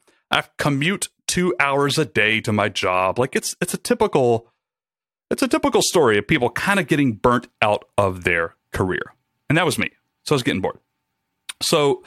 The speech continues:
this story transitions <laughs> when I talk to my wife and I tell her, "I, I just need a change. Like, I really wanna try entrepreneurship.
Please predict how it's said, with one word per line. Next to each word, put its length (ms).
this 160
story 240
transitions 840
<laughs> 800
when 640
I 80
talk 260
to 60
my 140
wife 460
and 460
I 100
tell 240
her, 340
"I, 80
I 60
just 180
need 80
a 40
change. 420
Like, 200
I 60
really 320
wanna 200
try 320
entrepreneurship. 680